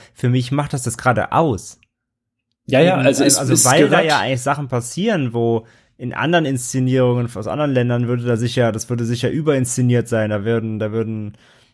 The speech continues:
Speaker 1: da würden Emotionen überspielt, da würden, da würde alles über, Überfluss wahrscheinlich vorhanden sein und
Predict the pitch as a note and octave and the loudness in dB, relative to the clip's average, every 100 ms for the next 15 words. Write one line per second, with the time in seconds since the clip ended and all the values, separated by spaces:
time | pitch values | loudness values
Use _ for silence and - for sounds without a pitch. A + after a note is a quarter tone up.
0 | _ A2+ A2+ A#2 B2 A#2+ - - B2+ B2+ | _ -4 -2 -2 -2 -4 -6 -2 2 4
1 | C3 B2+ A#2+ A#2+ B2 B2 - C#3 D3+ C3+ | 4 2 0 -2 -2 -2 -2 2 4 4
2 | A#2+ G#2+ A#2+ A#2+ A#2 A2 A2 A2 G#2+ - | 4 2 2 0 0 -2 -2 -2 -4 -4
3 | C#3+ B2 C3+ C#3+ B2 C3 D3+ B2+ B2 - | -4 -4 -2 -2 -2 -2 -2 0 -2 -2
4 | A2+ A2+ A2 - G#2+ A2 A2 G#2+ A2 G#2+ | -2 0 -2 -2 -2 -2 -4 0 0 0
5 | G2 G#2+ - | -4 -8 -10